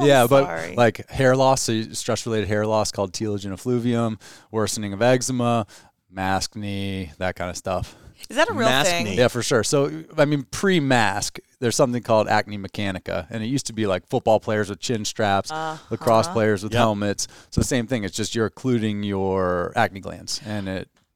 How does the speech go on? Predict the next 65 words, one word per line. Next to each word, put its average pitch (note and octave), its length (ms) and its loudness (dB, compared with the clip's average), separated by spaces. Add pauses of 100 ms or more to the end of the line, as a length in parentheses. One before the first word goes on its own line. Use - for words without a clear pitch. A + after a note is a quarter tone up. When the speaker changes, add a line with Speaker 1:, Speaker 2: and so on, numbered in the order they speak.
Speaker 1:
backs F2+ 240 -6
it - 80 -20
up. G2+ 100 -14
Speaker 2:
And F#3 120 -6
it F3 60 -8
backs F#3 220 -2
it F3+ 40 -4
up. - 100 -6
Oh, F3 60 -6
my F3 100 -6
God. D3+ 180 -4
<laughs> - 40 -6
That F3+ 160 -4
reminds D#3+ 400 -8
me. D3+ 240 -10
Here, D#3+ 220 -8
I'll C#3+ 180 -4
tell D#3 180 -6
an C#3 80 -8
embarrassing C#3+ 380 -6
one D#3 80 -10
about D#3 140 -6
myself. A3 340 -6 (160)
Speaker 1:
Yes. - 260 -12
Speaker 2:
When G3 100 0
I F#3 200 4
was G#3 180 -8
in, D#3+ 440 -10 (220)
gosh, - 460 -12
middle D#3+ 260 -10
school, C#3 260 -10
I C#3+ 80 -8
guess, C#3 300 -12
I D3+ 40 -8
played C#3+ 480 -10 (320)
softball. C#3+ 400 -8 (200)
Speaker 1:
Mm-hmm. D#3+ 140 -8 (160)
Speaker 2:
And F3+ 160 -6
part F3+ 200 -2
of G3 60 -14
our A3+ 60 -2
uniform D#3 520 -10
was C#3+ 360 -6
we D#3 60 -16
had D3 100 -14
to D3 60 -8
wear D3 180 -6
sliding D3 340 -2
shorts. D3 520 -8
You D3+ 100 -10
know, C#3+ 60 -6
softball, G3 400 -2
Speaker 1:
Mm-hmm. D3 60 -4
Speaker 2:
softball A#3 280 -2
uniform E3+ 220 -8
at D#3 100 -8
the D#3 60 -16
time D3+ 180 -8
was, C#3 120 -18
like, - 120 -20
mesh D#3 220 -8
shorts B2+ 320 -8
and B2+ 80 -12
a D#3 40 -16
T-shirt. - 460 -14